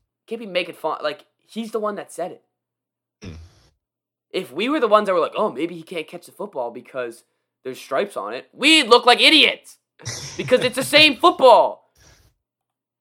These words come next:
Speaker 1: Well, it's not the same football, but it's a football. You catch a football.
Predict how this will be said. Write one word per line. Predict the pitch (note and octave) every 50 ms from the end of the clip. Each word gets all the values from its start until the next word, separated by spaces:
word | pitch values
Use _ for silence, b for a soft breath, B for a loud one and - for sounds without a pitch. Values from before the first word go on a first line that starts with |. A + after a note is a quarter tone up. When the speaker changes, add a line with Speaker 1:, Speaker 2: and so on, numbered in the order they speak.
| _ _ _ _
Speaker 1:
Well, | E3 F3+
it's | F3 F3+
not | G#3 F#3+
the | -
same | - - F3+ E3 -
football, | - G#2+ - - - - -
but | - F3
it's | F#3 F3+ - -
a | F#3 A#3 C4 B3+
football. | B3+ - C4 B3+ - F#3+ D3+ F#2 - - - _ _ _
You | D3 D#3+
catch | - A3+ A3 -
a | G#3 F#3+
football. | F3+ - G3+ G3+ - B2 D#2+ G1+ - -